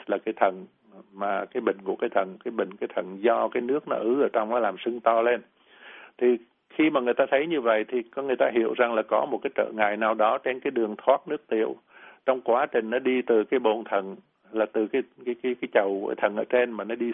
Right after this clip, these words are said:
xuống qua cái niệu quản và đi xuống bồng đãi, nó có một cái obstruction, nó có một cái chỗ tắc nghẽn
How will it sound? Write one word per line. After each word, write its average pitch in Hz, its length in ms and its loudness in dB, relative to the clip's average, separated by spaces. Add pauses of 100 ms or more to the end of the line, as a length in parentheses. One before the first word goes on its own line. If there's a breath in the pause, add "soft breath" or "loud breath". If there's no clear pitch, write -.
(120)
xuống 131 260 0
qua 127 200 2
cái 135 100 -6
niệu 104 260 0
quản 98 200 4 (100)
và 101 80 -4
đi 113 200 -2
xuống 127 160 -6
bồng 95 200 0
đãi, 104 260 0
nó 110 120 -6
có 107 160 2
một 113 200 -6
cái 120 160 -4
obstruction, 110 680 -4
nó 120 100 -10
có 120 120 -2
một 104 180 -6
cái 110 120 -6
chỗ 104 160 -2
tắc - 200 -4
nghẽn 104 200 0